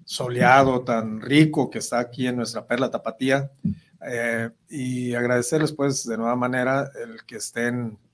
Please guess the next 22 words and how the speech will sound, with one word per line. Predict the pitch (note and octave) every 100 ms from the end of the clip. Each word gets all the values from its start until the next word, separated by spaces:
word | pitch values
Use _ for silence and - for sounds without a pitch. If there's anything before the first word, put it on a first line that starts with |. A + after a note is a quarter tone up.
| _ _ _ -
eh, | A#2+
conectados | A2+ A#2+ A2+ B2 B2 A#2
a |
este | A#2+ B2+
su | -
programa, | A2+ A2+ A#2+ B2+ B2
La | A2+
Voz | A2+ A#2+ A#2+
de |
los | A2 G#2
Ingenieros, | G2+ A#2 C3+ D#3 C3
La |
Voz | A#2 B2
de | A#2+
la |
ujai, | A2+ D#3+ F#3+ - _ _ -
donde | D3+ D3+
tendremos | D3+ D#3 F#3 F3+
un, | F#3 F#3 F#3 F3+ -
un | F#3
programa | F#3 F#3 E3 E3+ F#3 F#3 F3+ - _ _ _ _ _ _ _ - - -
que | C3 B2+ B2+ B2+ B2+